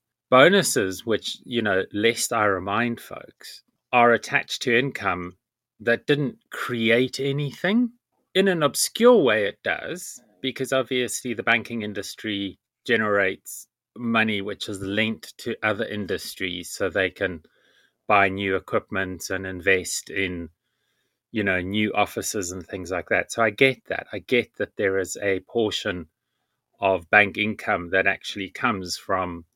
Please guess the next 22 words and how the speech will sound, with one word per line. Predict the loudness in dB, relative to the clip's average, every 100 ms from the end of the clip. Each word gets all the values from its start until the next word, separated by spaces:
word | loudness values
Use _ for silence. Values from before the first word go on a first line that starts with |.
| -6
making | -2 0 -2 -6
money | -4 -4 -6
available. | -4 0 2 0 -4 -20 _
But | -2 -2 _ _ _ _ _ _ _ _
what | 0 0
you | 2 2 4
were | 2
talking | -2 -4 0
about, | -2 0
you | -2
know, | -2 -2
this | -4 -4
corporatocracy | -2 -2 -2 2 2 2 -6 -6 -10 -16 -20 _
where | 0 2 2 0 _ _ _ -10
the | -6 2
banks | 6 6 4 -4 -6
are |
borrowing | 2 6 6 6 2 -2 -8
from | -8 -8 -8
the | -2
government | 0 2 0 -4 -8 -14 -10
at | -10